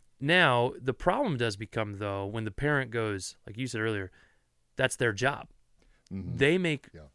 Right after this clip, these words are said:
Speaker 1: disciples. I just, I don't have to do that. And no, that, that's a disconnect. They're like, to your point that the Lifeway survey pointed out, not a lot of parents would verbalize that or believe
Speaker 2: Mm-hmm.
Speaker 1: that, but they feel somewhat stuck in saying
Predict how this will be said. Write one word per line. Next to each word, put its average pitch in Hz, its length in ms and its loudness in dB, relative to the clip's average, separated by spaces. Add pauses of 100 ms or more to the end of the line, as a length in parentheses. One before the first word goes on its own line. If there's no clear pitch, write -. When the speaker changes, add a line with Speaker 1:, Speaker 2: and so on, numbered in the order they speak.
(140)
Speaker 1:
disciples. 117 540 2
I 139 220 4
just, 139 480 -2
I 127 180 0
don't 117 200 -2
have 131 220 2
to - 60 -12
do 98 280 -10
that. 92 300 -10 (540)
And 117 420 4 (160)
no, 127 220 4
that, 127 180 0
that's 139 220 2
a - 60 -8
disconnect. 107 480 -2
They're 139 160 4
like, 165 340 0
to 151 100 -2
your 123 120 2
point 110 280 -2
that - 200 -12
the 117 80 -4
Lifeway 107 320 -4
survey 127 260 0
pointed 98 240 -6
out, - 100 -14 (440)
not 131 240 2
a 185 40 6
lot 185 180 6
of 147 80 0
parents 139 360 2
would 110 160 -6
verbalize 98 580 -4
that 90 300 -12
or 107 100 -8
believe 98 440 0
Speaker 2:
Mm-hmm. 95 140 -6
Speaker 1:
that, - 280 -8 (840)
but 113 200 2 (120)
they 107 180 -2
feel 110 300 -2
somewhat 98 420 -6
stuck - 540 -2
in 98 80 -6
saying 95 340 -8